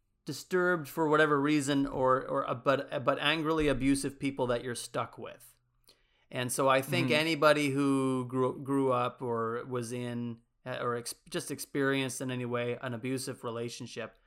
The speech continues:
Speaker 1: I think that's why these types of characters really resonate. Or even if it wasn't abusive, but even if you just had an angry person in your life or a bit of an unpredictable person in your life or somebody who was just a bit scary in your life,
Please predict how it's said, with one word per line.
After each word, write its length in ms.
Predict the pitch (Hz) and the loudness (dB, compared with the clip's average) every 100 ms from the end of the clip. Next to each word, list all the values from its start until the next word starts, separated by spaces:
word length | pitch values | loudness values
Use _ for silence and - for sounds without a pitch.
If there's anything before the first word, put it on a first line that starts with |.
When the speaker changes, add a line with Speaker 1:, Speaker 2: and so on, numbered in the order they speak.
| _ - | _ -10
Speaker 1:
I 80 | |
think 300 | - 196 190 | -8 -8 -2
that's 340 | 156 147 143 - | 4 6 4 0
why 400 | 123 123 123 123 | 2 6 6 4
these 280 | 120 120 - | 0 -8 -6
types 280 | 127 117 | -8 -8
of 100 | 120 | -12
characters 580 | - 120 117 117 123 110 | -8 -6 -6 -8 -14 -14
really 260 | 127 120 113 | -12 -10 -8
resonate. 600 | 113 113 113 107 104 - _ _ - | -10 -10 -10 -12 -14 -18 _ _ -2
Or 140 | 170 226 | 0 2
even 260 | 285 330 | 2 0
if 100 | 269 | 0
it 80 | 226 | 4
wasn't 320 | 185 175 175 | 6 4 2
abusive, 560 | 143 135 143 147 135 - | 0 4 2 2 -2 -4
but 100 | 160 | -4
even 180 | 196 226 | -4 -6
if 140 | 196 | -6
you 60 | 175 | -6
just 240 | 170 165 | -6 -2
had 340 | 147 139 131 - _ - | 2 2 2 -4 _ -2
an 100 | 127 | 2
angry 420 | 135 147 143 139 | 4 4 2 0
person 440 | 135 135 131 139 | 0 -2 -2 -4
in 140 | 127 123 | -4 -4
your 140 | 120 | -4
life 500 | 117 120 120 120 - _ _ - | -2 -2 -4 -6 -16 _ _ -6
or 100 | 117 | -4
a 60 | 120 | 0
bit 140 | 131 | 2
of 80 | 127 | 2
an 100 | 120 | 2
unpredictable 720 | 127 127 127 123 - 120 120 | 0 0 -4 -4 -6 -4 -4
person 380 | 117 123 117 123 | -4 -6 -6 -8
in 100 | 120 | -6
your 140 | 117 110 | -6 -4
life 400 | 110 113 113 - _ - | -4 -4 -8 -14 _ -6
or 100 | 135 | -4
somebody 380 | 151 160 156 143 | 0 0 0 0
who 80 | 139 | 0
was 140 | 131 | -2
just 180 | 143 - | -6 -6
a 20 | |
bit 180 | 131 127 | -6 -2
scary 640 | - - 120 120 127 143 | -4 -4 -4 -2 0 -2
in 120 | 147 | -2
your 120 | 147 143 | -4 -2
life, 400 | 143 170 196 | 0 -2 -6